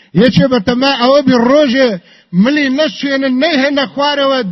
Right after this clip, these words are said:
دوو زەربە و شەک نەخوا لە پێناو، ئەوەی کەوا لەسەر ئێرە ڕاوەستاوە دەی لێ، ئەمە هەر نامینێ.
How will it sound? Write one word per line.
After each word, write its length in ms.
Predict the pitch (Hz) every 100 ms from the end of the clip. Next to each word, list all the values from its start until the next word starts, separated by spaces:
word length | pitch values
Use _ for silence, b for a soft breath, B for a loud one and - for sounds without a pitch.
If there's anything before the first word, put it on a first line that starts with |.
| 170
دوو 200 | 302 240
زەربە 300 | 277 262 285
و 100 | 277 -
شەک 180 | 311 220 269 302
نەخوا 300 | 294 311 294
لە 60 | 269 185
پێناو، 420 | 285 269 311 262 185 B B B 214
ئەوەی 280 | 262 302 220
کەوا 240 | 269 294 302 277
لەسەر 260 | 202 302 269
ئێرە 240 | 277 302 320
ڕاوەستاوە 640 | 311 294 233 294 294 285 233 269
دەی 160 | 277 254
لێ، 200 | 294 349 285 185 196
ئەمە 200 | 208 233
هەر 80 | 208 202
نامینێ. 520 | 254 294 285 247 170